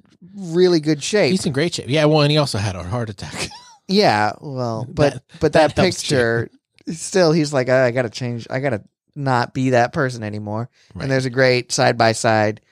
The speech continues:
Speaker 2: Mm-hmm.
Speaker 1: of him with the jorts and him losing the weight. It's good for him. Good
Speaker 2: Yeah.
Speaker 1: for you, Kevin Smith.
Speaker 2: Way to go, Kevin Smith.
Speaker 1: You did all right.
Speaker 2: So Symbol lands, and he's like, "Do you guys know?" No, I mean, Tambourine lands, and he's like, "Do you guys know where this address is and how I could get there?" Like, "Yeah."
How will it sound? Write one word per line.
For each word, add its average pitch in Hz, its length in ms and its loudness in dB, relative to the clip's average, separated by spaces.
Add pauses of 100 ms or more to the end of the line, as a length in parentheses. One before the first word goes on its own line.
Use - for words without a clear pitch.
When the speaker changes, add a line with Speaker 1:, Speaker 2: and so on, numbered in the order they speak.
(120)
Speaker 2:
Mm-hmm. 98 280 -4
Speaker 1:
of 98 160 -10
him 131 160 2
with 120 140 2
the 123 60 -2
jorts 120 380 4
and 120 100 -4
him 113 380 -2 (400)
losing 123 380 -4
the 113 100 0
weight. 113 320 2 (560)
It's - 100 -20
good 277 160 -2
for 160 100 2
him. 110 400 0
Good - 120 -4
Speaker 2:
Yeah. - 40 -4
Speaker 1:
for 214 80 0
you, 156 100 0
Kevin 110 320 -2
Smith. - 320 -12
Speaker 2:
Way 170 120 6
to 139 40 2
go, 113 180 0
Kevin 80 320 -10
Smith. - 380 -10
Speaker 1:
You 143 100 -8
did 156 160 0
all 147 220 4
right. 104 280 -4 (120)
Speaker 2:
So 135 440 2
Symbol 202 380 2
lands, 139 520 2
and 117 140 2
he's 123 260 0
like, 123 320 -4
"Do 175 100 -4
you 226 120 -4
guys 190 460 -2
know?" 123 880 2 (160)
No, 123 120 2
I - 20 2
mean, 110 140 -2
Tambourine 135 540 2
lands, 92 320 -4
and - 40 -10
he's 107 140 -10
like, 82 140 -18
"Do - 100 -14
you - 40 -20
guys 311 300 -2
know 151 80 4
where 143 120 2
this 120 180 0
address 117 420 0
is 151 180 2
and 107 120 -2
how 113 100 0
I 104 80 -2
could 95 160 -12
get 123 140 -6
there?" 143 140 -4
Like, 165 200 -8
"Yeah." 180 220 -2